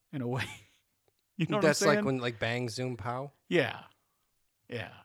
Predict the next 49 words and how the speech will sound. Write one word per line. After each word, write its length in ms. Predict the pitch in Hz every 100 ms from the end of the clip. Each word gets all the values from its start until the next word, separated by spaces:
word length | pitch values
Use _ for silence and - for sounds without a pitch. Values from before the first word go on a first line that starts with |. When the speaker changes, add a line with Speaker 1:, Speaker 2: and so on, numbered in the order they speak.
| _
Speaker 1:
I 20 | 151
mean, 40 |
you 60 | 143
Speaker 2:
Right? 120 | 175
Speaker 1:
know 100 | 190
what 140 | 180 156
you're 80 |
getting, 360 | 135 120 - - _ _
right? 260 | 131 139 143 -
Speaker 2:
Okay. 480 | 147 - 135 135 147 _ _ _ _
Speaker 1:
I, 140 | 170 165
I 100 | 175
Speaker 2:
Okay. 100 | -
Speaker 1:
feel 120 | 202
like 180 | 175 147
that's 180 | 143 -
pretty 260 | - 151 131
insensitive 600 | 123 - 127 127 123 113
to 80 | 117
do. 400 | 123 117 - - _
And, 360 | 131 127 127 127
uh, 40 | 123
when 120 | 127
we 100 | 135
Speaker 2:
You're 80 | 147
Speaker 1:
say 80 |
Speaker 2:
saying 120 | 165 156
Speaker 1:
that 60 |
Speaker 2:
he 60 | 156
resembles 440 | 143 143 139 120
a 40 | 107
cork 300 | - 135 156
in 80 | 151
some 180 | 160 160
way? 140 | 160
Speaker 1:
No. 380 | 147 127 113 117
What 160 | 143 147
I'm 100 | 147
saying 360 | - 175 180
is, 140 | 170 147
is 120 | 139
when 120 | 131 139
we 80 |
talk 260 | 131 147 143
a 40 |
lot 240 | 135 131 131
about, 280 | 123 120 120
like, 240 | 120 113
how, 300 | 127 120